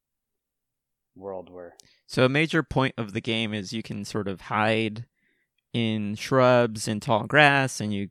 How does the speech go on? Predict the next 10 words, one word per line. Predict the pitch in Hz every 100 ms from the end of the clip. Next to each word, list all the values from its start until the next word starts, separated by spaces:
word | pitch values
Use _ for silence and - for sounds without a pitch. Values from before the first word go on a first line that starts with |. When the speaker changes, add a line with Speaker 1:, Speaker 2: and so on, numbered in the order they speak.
| _ _
Speaker 2:
kinda | - 107 101
just | 98 95 - -
throw | - 107
your | 101 101
Pokeballs | - 143 139 131 117 113 113
to | -
catch | - 107 -
a |
Pokemon. | - 120 117 110 107 107 104 101 101 - _ 117
Speaker 1:
Mm-hmm. | 107 95